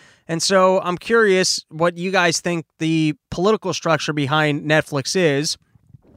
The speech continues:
The other thing I'm noticing with Netflix is, uh, uh, firstly, I was binging on Community for a little bit, and, um,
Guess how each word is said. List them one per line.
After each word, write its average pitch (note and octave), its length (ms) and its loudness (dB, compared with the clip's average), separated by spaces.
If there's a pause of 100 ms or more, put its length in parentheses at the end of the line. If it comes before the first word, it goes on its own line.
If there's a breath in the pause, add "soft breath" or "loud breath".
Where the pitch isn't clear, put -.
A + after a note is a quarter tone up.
(140)
The F#3+ 100 0
other D#4 140 4
thing C4 140 0
I'm G#3+ 60 -2
noticing G3+ 360 2
with D#3 140 -2
Netflix D#3+ 500 -2
is, C#3+ 260 0
uh, C3 420 2 (520 soft breath)
uh, C#3 240 4
firstly, G3+ 300 2
I F3+ 40 6
was D#3 80 2
binging F#3+ 380 0
on E3+ 120 0
Community D#3+ 500 -2
for C3 160 -8
a B2+ 40 -2
little B2+ 200 -2
bit, A#2+ 320 -4 (120)
and, C3 400 0
um, B2+ 440 2